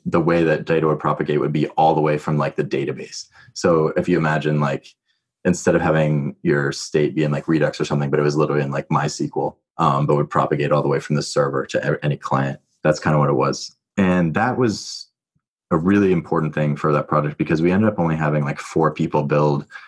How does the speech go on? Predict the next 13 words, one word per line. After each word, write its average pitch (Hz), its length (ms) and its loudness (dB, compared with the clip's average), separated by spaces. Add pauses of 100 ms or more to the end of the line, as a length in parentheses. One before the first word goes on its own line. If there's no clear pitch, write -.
(100)
pretty 87 160 2
much 78 180 -2
the 73 60 0
whole 71 100 0
project. 82 520 0 (440)
A 92 60 2
big 95 200 2
part 101 180 2
of 92 60 2
that 78 240 0
was 76 300 -2
that 71 180 -2 (260)
our 80 340 0